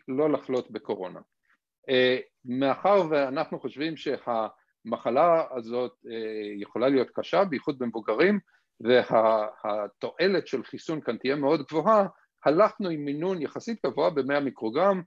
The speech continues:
משום שתופעות הלוואי כאן נראות בהחלט סבירות, לעומת ה-, התועלת שאנחנו צופים שיהיה מהחיסון הזה. איך אנחנו מודדים את היעילות של החיסון? אני מראה לכם כאן שוב את רמות הנוגדנים בדם, גרף מאוד דומה לגרף שהראיתי לכם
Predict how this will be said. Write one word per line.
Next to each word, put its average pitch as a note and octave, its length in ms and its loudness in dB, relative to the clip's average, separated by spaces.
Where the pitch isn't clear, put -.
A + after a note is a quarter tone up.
משום C#3 220 -4
שתופעות E3+ 520 0
הלוואי D#3+ 420 2
כאן D3 160 0
נראות C#3 360 2
בהחלט C3+ 340 0
סבירות, C#3 500 0
לעומת C3+ 320 4
ה-, A#2+ 160 4
התועלת C#3+ 640 2
שאנחנו A#2+ 400 -4
צופים G#2+ 500 -4
שיהיה G2 220 -8
מהחיסון F#2 500 -10
הזה. D#2 160 -18
איך E3+ 160 4
אנחנו G3+ 260 4
מודדים C#3+ 440 0
את C#3+ 180 -4
היעילות A#2 520 -2
של G#3 160 -2
החיסון? A3 480 -2
אני D3+ 120 -2
מראה C#3 200 2
לכם F3 260 0
כאן D#3+ 260 0
שוב F3+ 220 0
את C#3+ 140 0
רמות D#3 240 0
הנוגדנים C3+ 440 -2
בדם, C3+ 340 2
גרף F#3 320 2
מאוד G3 260 2
דומה F#3 220 2
לגרף E3 340 0
שהראיתי D3+ 320 -6
לכם C3 260 -6